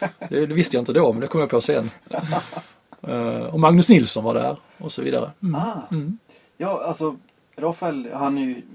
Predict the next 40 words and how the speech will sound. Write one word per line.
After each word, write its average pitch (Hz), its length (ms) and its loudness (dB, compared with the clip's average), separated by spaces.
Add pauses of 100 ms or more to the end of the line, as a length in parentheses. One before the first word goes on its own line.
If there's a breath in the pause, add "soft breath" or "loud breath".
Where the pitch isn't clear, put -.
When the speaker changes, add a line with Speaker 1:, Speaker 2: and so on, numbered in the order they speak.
(520)
Speaker 2:
vill 240 180 -14
kännas 220 320 -10
för - 180 -12
att 107 160 -12
han 117 80 -14
var 120 100 -6
uppe 117 160 -16
på - 60 -18
K 120 220 -10
två, 143 180 -8
men 127 120 -6
Magnus 131 320 -4
Nilsson, 208 340 -8
han 139 180 -6
är 214 40 -10
ju, 135 300 -6 (200)
har 151 80 -12
ju 156 140 -10
också 151 260 -12
varit 151 140 -10
till 113 180 -16 (100)
Baffin 120 240 -10 (120)
Island, - 200 -16 (160)
har 123 120 -12
jag - 20 -18
för 120 120 -12
mig. - 220 -18 (560 loud breath)
Speaker 1:
Han 135 180 -8
har 180 80 0
varit 190 160 0
på 135 80 -4
Baffin 156 380 0
Island 170 300 2
och 156 120 2
han 151 220 -4
har 143 240 -4
väl 143 280 -4
också - 420 -8
varit, 185 600 -4
eh, 151 420 4